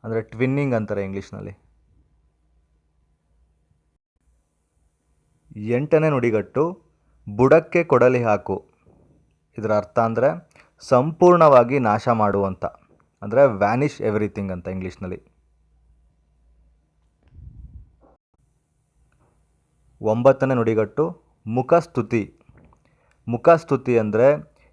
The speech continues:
ಎದುರಿನಲ್ಲಿರುವಾಗ ಹೊಗಳುವುದು, praising in front of face, ಅಂದರೆ ಯಾರಾದರೂ ನಿಮ್ಮ ಮುಂದೆ ಇದ್ದಾಗ ಅವ್ರನ್ನ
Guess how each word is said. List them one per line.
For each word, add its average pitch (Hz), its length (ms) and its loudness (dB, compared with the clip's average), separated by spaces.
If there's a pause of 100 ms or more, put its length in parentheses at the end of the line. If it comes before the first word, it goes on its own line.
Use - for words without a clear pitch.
ಎದುರಿನಲ್ಲಿರುವಾಗ 135 920 4 (180)
ಹೊಗಳುವುದು, 110 520 2 (1000)
praising 135 400 2
in 127 120 -4
front 117 260 -2
of 110 120 -2
face, 101 240 -4 (240)
ಅಂದರೆ 113 260 -4
ಯಾರಾದರೂ 123 400 2
ನಿಮ್ಮ 117 180 -4 (120)
ಮುಂದೆ 127 300 0
ಇದ್ದಾಗ 120 300 0 (140)
ಅವ್ರನ್ನ 113 260 0